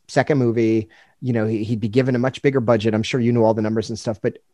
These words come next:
following him on social media and knowing what his personality is, he actually,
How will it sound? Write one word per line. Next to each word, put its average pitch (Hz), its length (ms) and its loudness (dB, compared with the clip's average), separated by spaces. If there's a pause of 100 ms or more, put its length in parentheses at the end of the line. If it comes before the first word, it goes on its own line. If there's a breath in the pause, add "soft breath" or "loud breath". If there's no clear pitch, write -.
following 220 440 6
him 190 120 4
on 160 80 2
social 156 260 -2
media 120 220 4
and 104 100 0
knowing 113 180 0
what 113 120 2
his 107 80 -6
personality 104 580 0
is, 98 120 -4
he 123 140 2
actually, 117 600 0